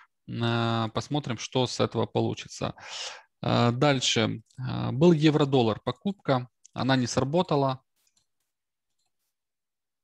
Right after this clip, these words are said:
М, в принципе, там рассматривалось два варианта, м, а, построения трендовой линии,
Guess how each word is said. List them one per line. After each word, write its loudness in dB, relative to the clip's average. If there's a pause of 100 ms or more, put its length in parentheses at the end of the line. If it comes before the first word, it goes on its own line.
(140)
М, -8
в -8
принципе, 0
там 2
рассматривалось 2
два 2
варианта, 0 (160)
м, -20 (180)
а, -20
построения -2
трендовой 0
линии, -4